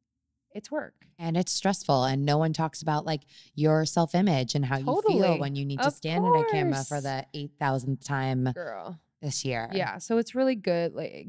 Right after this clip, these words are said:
Speaker 1: it's good in the sense, like, it really, again, is that mirror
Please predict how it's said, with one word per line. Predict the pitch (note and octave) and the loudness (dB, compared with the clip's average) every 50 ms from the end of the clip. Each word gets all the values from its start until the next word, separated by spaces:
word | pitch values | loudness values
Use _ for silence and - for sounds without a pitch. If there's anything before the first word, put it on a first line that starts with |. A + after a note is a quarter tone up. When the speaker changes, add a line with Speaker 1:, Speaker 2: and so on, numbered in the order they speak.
| G3 - | -10 -6
Speaker 1:
it's | - - G#3+ - | -4 -4 -4 -2
good | - - A#3+ A#3+ | 0 2 2 4
in | A#3+ A#3 | 4 2
the | G#3+ F#3+ | 0 0
sense, | - - F3 D#3+ D#3+ D#3+ - | 0 -2 -2 -2 -2 -4 -4
like, | F3+ E3 D3+ | -4 -4 -4
it | D#3+ D#3 | -4 -6
really, | D3 D3+ E3 D#3+ D#3+ D#3+ D#3+ E3 E3 D#3+ D3+ - _ _ _ _ _ _ _ _ _ _ _ - | -4 -4 -2 -2 -2 -2 -2 -2 -4 -4 -6 -10 _ _ _ _ _ _ _ _ _ _ _ -8
again, | E3+ D#3+ F3 D#3 C#3+ D3+ D#3 E3+ | -8 -6 -4 -4 -2 -2 -2 -2
is | - - E3+ D3+ | -2 -2 -4 -4
that | C3 D#3 C#3+ - | -4 -4 -6 -6
mirror | D3+ D#3 D3+ D3 C#3+ D3 D3 D#3+ E3 | -6 -6 -6 -6 -6 -6 -6 -6 -8